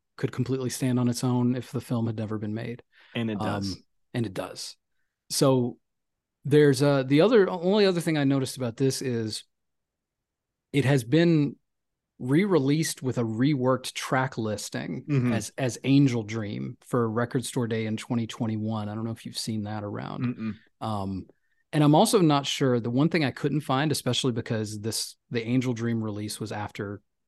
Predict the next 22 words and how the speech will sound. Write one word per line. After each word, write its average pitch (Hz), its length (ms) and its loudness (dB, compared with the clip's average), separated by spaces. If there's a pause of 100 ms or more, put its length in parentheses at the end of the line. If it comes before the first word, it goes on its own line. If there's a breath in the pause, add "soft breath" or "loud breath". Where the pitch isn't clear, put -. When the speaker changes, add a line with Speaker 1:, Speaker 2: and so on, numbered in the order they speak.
Speaker 1:
obviously 104 460 -8
after 101 240 -10
Tom 107 320 -10
passed, 147 580 -4 (140)
Speaker 2:
Yeah. 107 220 -2 (340)
Speaker 1:
is, 120 180 -2
like, 107 380 -6 (1500)
the 127 120 0
reworked 139 520 4
track 143 320 0
listing. 107 480 -6
Was 107 140 -6
there 117 120 -2
some 110 220 -6
thinking 127 420 0
behind 107 400 -10
that? 135 100 -10
Like, 131 140 -4
whose 135 400 2
decision 123 640 0
was 110 160 -6
that 104 320 -4